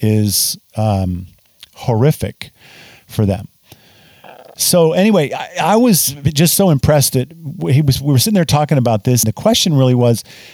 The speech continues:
Was God getting a hold of heart in, in a way that meant that he should, um, gravitate away from,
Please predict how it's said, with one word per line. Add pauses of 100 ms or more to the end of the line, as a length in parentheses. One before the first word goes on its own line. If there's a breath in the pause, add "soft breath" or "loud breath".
(100)
Was
God
getting
a
hold
of
heart
in,
in
a
way
that
meant
that
he
should, (520 soft breath)
um, (120)
gravitate
away
from,